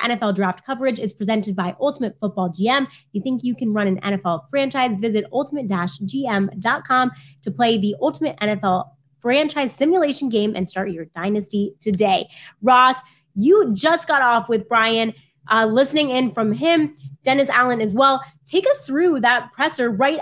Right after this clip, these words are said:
after he gets drafted in the first round and what you heard from the newest New Orleans Saint.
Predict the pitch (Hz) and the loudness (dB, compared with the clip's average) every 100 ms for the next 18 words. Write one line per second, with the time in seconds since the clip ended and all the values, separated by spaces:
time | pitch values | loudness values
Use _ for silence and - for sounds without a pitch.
0 | - 277 277 294 262 240 233 226 247 233 | 2 2 2 -4 -2 -2 -2 -4 -2 -2
1 | 240 - 233 233 247 233 233 233 - 220 | -2 -2 -4 -2 -2 -4 -4 -4 -4 0
2 | 214 220 196 - - 277 320 262 330 311 | 2 0 -2 -10 -4 -2 0 -2 -2 -2
3 | 277 277 269 262 208 233 233 294 277 240 | -2 0 0 0 -2 0 0 2 0 -2
4 | 220 226 220 208 196 - 165 | -2 0 0 0 -2 -6 -14